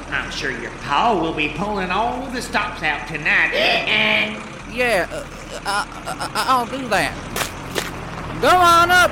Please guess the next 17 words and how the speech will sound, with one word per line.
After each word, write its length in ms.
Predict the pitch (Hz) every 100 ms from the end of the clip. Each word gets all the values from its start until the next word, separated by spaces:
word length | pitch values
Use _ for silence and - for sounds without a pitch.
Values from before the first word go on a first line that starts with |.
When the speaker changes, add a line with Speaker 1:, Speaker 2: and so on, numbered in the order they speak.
| -
Speaker 2:
Kev 320 | 269 277 220
Bob. 400 | 247 311 320 320 - - - - - - - - - - - - - - -
Speaker 1:
Now 320 | 196 269 269
don't 320 | 269 269 285 226
be 160 | 208
a 80 | 226
stranger. 720 | - 240 277 320 208 233 254 - - - -
Y'all 320 | 202 285 -
come 160 | - -
up 180 | 302 -
and 140 | 220 208
see 320 | 254 302 294
me. 220 | 202 147 - - - -
Bring 280 | 233 302 320
the 140 | 254 254
little 340 | 302 330 277
ones. 340 | 240 196 160